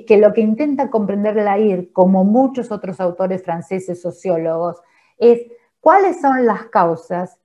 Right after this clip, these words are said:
que hacen que franceses hagan este tipo de atentados. Lo que se ve claramente es que las, eh, formas de incorporarse a la sociedad, de incorporarse al trabajo, a la educación, a las prestaciones de salud,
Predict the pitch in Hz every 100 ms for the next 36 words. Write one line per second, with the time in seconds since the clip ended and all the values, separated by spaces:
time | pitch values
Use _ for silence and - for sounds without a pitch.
0 | _ 208 202 254 262 262 220 220 214 220
1 | 208 202 208 - 277 277 - 269 262 -
2 | _ _ _ 220 220 220 208 190 175 196
3 | 185 180 160 160 160 - - - - _
4 | _ _ _ _ - 175 185 185 185 196
5 | 226 233 247 269 302 311 233 220 262 269
6 | 208 190 - - 196 175 - _ _ _
7 | _ 185 175 175 175 - - 180 180 175
8 | - - 262 277 254 254 202 185 208 190
9 | 165 - _ _ 220 208 208 202 190 202
10 | 208 233 233 - - 170 160 185 170 170
11 | - 185 180 180 185 220 220 185 175 175
12 | _ _ - 175 180 180 180 175 180 180
13 | 180 165 - 180 226 220 185 - 175 175
14 | 165 160 165 165 156 - - 233 196 175
15 | 175 175 156 165 147 151 - 180 170 160
16 | 156 165 190 247 214 185